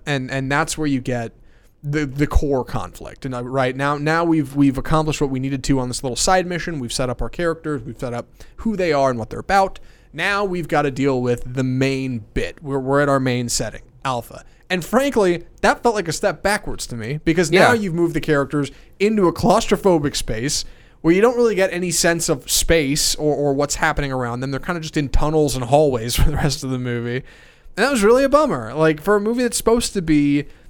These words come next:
Speaker 1: this incredible, like, graphic, you know, graphical show and, like, have all these cool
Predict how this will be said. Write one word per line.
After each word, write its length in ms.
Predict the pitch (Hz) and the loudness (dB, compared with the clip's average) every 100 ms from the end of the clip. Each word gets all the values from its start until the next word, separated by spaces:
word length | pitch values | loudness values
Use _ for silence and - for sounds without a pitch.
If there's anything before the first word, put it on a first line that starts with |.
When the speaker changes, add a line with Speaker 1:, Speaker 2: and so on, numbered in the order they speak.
| - | -12
Speaker 1:
this 200 | 185 160 | -4 -2
incredible, 640 | 175 - 190 185 175 170 | 0 0 2 2 2 2
like, 320 | 151 131 127 - - _ _ _ | 2 0 -4 -12 -20 _ _ _
graphic, 420 | 175 175 180 175 160 | -2 -2 -2 -6 -8
you 180 | 156 147 | -8 -8
know, 120 | 117 | -8
graphical 420 | 123 147 156 - | -2 -2 -2 -6
show 420 | - - 180 175 160 | -4 0 2 2 0
and, 80 | |
like, 100 | 135 | -2
have 160 | - 135 | -10 -8
all 120 | 123 | -8
these 160 | 127 - | -8 -4
cool 380 | 131 131 110 | 0 0 -2